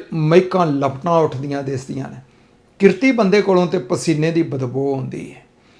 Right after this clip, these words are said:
ਮਿਹਨਤੀ ਬੰਦੇ ਕੋਲੋਂ ਤੇ ਮਿੱਟੀ ਘੱਟਾ ਮਿਲਦਾ ਹੈ। ਪਰ ਇਹਨਾਂ ਦੇ ਕੋਲ ਇਧਰੋਂ ਫਲੇਲ ਦੂਰ ਦੂਰ ਤੱਕ ਹਵਾਵਾਂ ਜਾਂਦੀਆਂ ਨੇ ਤੇ ਮੁੱਛਾਂ ਨੂੰ ਤਾ ਦੇ ਕੇ, ਕਬੂਤਰ ਵਾਂਗੂ ਅੱਖਾਂ ਬੰਦ ਕਰਕੇ, ਅਸੀਂ ਜੀ ਸਾਧਾਂ ਲੋਕ ਲਿਆ ਦਿੰਦੇ ਨੇ।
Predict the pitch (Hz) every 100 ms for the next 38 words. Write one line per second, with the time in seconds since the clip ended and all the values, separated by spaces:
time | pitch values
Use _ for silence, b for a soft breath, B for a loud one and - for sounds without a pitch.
0 | b b 156 156 202 254 254 254 190 170
1 | 180 185 165 170 185 160 147 165 156 147
2 | 135 139 135 127 127 143 135 - _ _
3 | _ _ _ _ _ _ _ b b b
4 | b b 156 - - 165 208 220 226 -
5 | 170 190 190 - _ - 175 185 156 -
6 | 147 156 160 123 160 247 254 170 165 160
7 | 175 165 151 139 139 135 151 143 135 127
8 | 147 156 139 139 135 131 151 147 143 135
9 | 147 147 147 143 135 156 139 135 b b
10 | b - 151 151 165 165 151 156 151 143
11 | 143 156 139 131 135 151 156 135 156 151
12 | - b b 226 214 269 214 180 185 -
13 | 156 165 180 160 139 135 135 139 135 135
14 | 131 135 - _ b